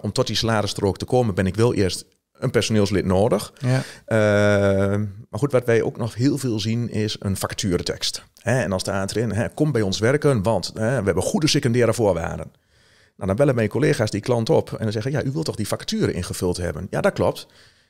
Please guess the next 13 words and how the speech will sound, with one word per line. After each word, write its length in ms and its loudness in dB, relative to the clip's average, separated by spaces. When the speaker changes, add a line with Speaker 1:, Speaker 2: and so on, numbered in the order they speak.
Speaker 1:
"Ja, 120 -4
maar 100 2
we 60 0
hebben 180 4
hele 100 4
goede 200 4
arbeidsvoorwaarden." 960 2
"Ja, 100 -2
maar 100 0
wat 120 0
zijn 320 2
ze 100 2
dan?" 400 -2